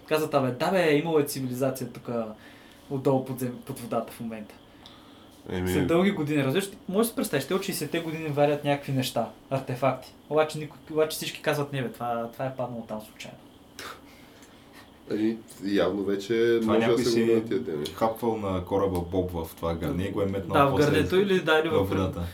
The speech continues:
Speaker 1: Да, е метнал го в водата или, в смисъл, тая керамида не е керамида, нали? Е, такива неща.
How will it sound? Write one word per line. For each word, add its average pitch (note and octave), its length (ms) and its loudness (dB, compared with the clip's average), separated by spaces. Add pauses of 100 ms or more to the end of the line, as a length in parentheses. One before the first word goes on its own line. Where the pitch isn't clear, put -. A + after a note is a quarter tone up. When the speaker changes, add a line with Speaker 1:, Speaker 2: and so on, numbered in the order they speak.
(140)
Speaker 1:
Да, C#3 220 4
е D3 40 6
метнал D#3 380 -4
го C#3 80 2
в B2+ 40 0
водата C#3 280 2
или, G#3+ 140 2
в A3+ 40 -4
смисъл, A#3 320 -2 (440)
тая E3+ 220 6
керамида D3 460 4
не C#3 80 4
е C3+ 100 0
керамида, B2 460 -4
нали? G#2+ 220 -8 (260)
Е, C#3+ 140 4
такива B2+ 320 -4
неща. A2+ 320 -6